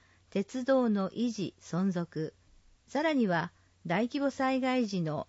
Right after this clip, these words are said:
被災者支援体制の強化、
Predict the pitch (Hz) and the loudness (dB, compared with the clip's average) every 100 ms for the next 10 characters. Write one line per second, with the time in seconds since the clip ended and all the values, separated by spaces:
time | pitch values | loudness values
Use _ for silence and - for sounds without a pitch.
0 | - - 180 240 254 262 254 247 254 254 | -8 -8 -2 0 0 0 -2 -2 0 0
1 | - 247 247 220 180 147 131 190 170 - | 0 -2 -2 -2 -2 -4 -6 -2 -2 -4
2 | 135 | -12